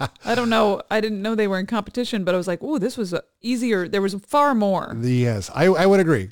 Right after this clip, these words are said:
Speaker 1: I would agree. Yes, there were more things in the positive list than, than the, the negative list.
Speaker 2: Yeah.
Speaker 1: So sources of positive emotions. What are those things that fill you up? Those things that make you happy?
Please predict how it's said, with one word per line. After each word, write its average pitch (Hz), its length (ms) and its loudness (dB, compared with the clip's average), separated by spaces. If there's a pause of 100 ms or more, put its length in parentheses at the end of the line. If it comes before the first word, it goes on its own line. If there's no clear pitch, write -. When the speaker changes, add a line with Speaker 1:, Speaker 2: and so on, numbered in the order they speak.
Speaker 1:
I 120 140 -4
would 127 160 -2
agree. 104 320 -6 (680)
Yes, 104 260 -18
there 107 120 -14
were 101 80 -12
more 123 300 -8
things 120 300 -6
in 107 80 -8
the 95 80 -10
positive 98 480 -10
list 90 360 -16
than, 90 360 -12 (140)
than 95 160 -10
the, 87 140 -14 (300)
the 95 120 -8
negative 87 400 -10
list. - 340 -20 (140)
Speaker 2:
Yeah. 151 280 -8 (1300)
Speaker 1:
So 143 600 0
sources 175 460 -6
of 147 160 -6
positive 117 680 -6 (200)
emotions. 127 560 -12
What 123 100 -8
are 170 60 -4
those 196 240 -8
things 101 300 -8
that 117 140 -8
fill 87 380 -10
you 123 240 -10
up? 170 160 -12
Those - 180 -10
things 160 160 -10
that 147 100 -16
make 123 200 -12
you 110 60 -12
happy? - 480 -16